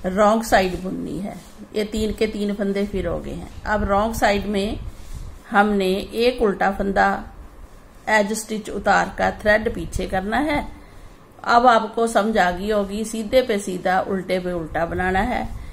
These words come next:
एक, दो फंदे हमारे आएंगे सीधे, Thread अपनी तरफ। अब तीन फंदे उल्टे आएंगे, एक, दो, ये जाली वाला है,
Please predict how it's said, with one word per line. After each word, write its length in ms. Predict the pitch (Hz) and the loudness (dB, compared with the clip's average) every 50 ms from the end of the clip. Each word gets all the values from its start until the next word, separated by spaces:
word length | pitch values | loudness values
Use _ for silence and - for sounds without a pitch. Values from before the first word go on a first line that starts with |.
| - - - - - - | -12 -14 -14 -12 -6 -2
एक, 440 | 208 208 220 233 240 233 - 202 190 | 2 4 4 4 4 0 -4 -2 0
दो 200 | 202 202 214 220 | 2 2 2 2
फंदे 340 | 214 - 220 220 208 214 | 0 0 0 0 2 2
हमारे 400 | 220 - 196 180 170 165 170 170 | 2 2 2 4 2 4 2 2
आएंगे 380 | 170 170 175 175 170 170 165 220 | 2 2 0 0 -2 -4 -4 -6
सीधे, 420 | 226 - - 175 175 - - - - - - - - - - - - - - - - - - - - - - - - - - - - - | -6 -6 -6 -6 -6 -8 -8 -12 -12 -14 -16 -20 -20 -20 -20 -20 -20 -20 -20 -20 -20 -20 -20 -20 -20 -20 -20 -20 -20 -20 -20 -20 -20 -4
Thread 280 | - - 226 240 233 233 | 4 8 8 8 8 6
अपनी 280 | 214 - - - 165 165 | 4 4 2 -2 -6 -4
तरफ। 320 | 156 - 185 202 226 226 - - - - - - - - - - - - - - - - - - - - | -2 -2 -2 -2 -4 -6 -8 -12 -14 -14 -12 -12 -12 -12 -12 -12 -14 -14 -14 -12 -10 -8 -8 -6 -2 0
अब 220 | 214 214 226 208 | 0 0 0 -2
तीन 300 | - 240 247 262 277 269 | -2 -2 -2 -2 -2 0
फंदे 320 | 277 277 196 180 160 170 | -2 -2 -2 0 0 0
उल्टे 320 | 170 156 135 - - - - | 0 0 -2 -6 -8 -12 -12
आएंगे, 720 | - - - - - - - - - - - - - - 208 | -12 -12 -14 -12 -8 -8 -8 -8 -8 -10 -12 -12 -10 -6 -4
एक, 440 | 196 196 180 170 170 190 202 202 - - - - - - - - - - - - - - - - - - | -2 -2 0 -2 -2 -4 -6 -8 -12 -18 -20 -20 -20 -20 -18 -18 -18 -18 -20 -20 -20 -20 -20 -20 -16 -14
दो, 500 | 202 185 196 196 190 180 170 170 180 - 196 - - - - | -6 -2 0 2 2 2 0 0 -2 -2 -4 -6 -10 -6 -4
ये 100 | 202 202 | -2 0
जाली 320 | 196 196 180 165 180 175 | 2 2 2 2 0 0
वाला 260 | 175 180 175 185 196 | 0 0 2 2 2
है, 280 | 196 214 226 - - 254 | 0 0 0 -4 -4 -6